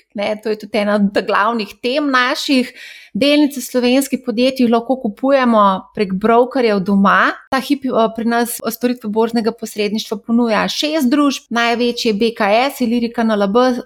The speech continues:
eh, S K B, Nova K B M in Intercapital. Dejstvo pa je, da je trgovanje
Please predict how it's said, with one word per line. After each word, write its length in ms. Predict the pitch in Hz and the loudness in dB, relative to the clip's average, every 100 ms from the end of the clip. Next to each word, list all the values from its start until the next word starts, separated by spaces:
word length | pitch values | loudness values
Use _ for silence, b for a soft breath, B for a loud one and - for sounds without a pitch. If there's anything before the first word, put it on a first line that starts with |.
| - | -6
eh, 160 | 208 208 214 | -4 0 0
S 80 | 226 | 0
K 120 | - | -4
B, 300 | 196 226 247 240 B _ | -2 2 2 0 B _
Nova 240 | 226 220 220 | -2 0 -2
K 240 | 226 214 | -2 -2
B 120 | 202 | 0
M 360 | 190 190 247 254 | -2 0 0 0
in 260 | 214 208 202 | 0 -4 -4
Intercapital. 1120 | 220 214 196 - 233 247 294 262 - 240 220 214 _ _ - | -6 -6 -8 -8 -4 -4 -4 -6 -2 0 0 -4 _ _ -2
Dejstvo 380 | 262 269 285 285 | 0 0 -2 -2
pa 80 | 240 | 0
je, 240 | 240 269 | 2 2
da 140 | 214 226 | 0 0
je 320 | 226 214 208 | 2 2 2
trgovanje 520 | 226 220 220 208 254 | -2 0 0 2 0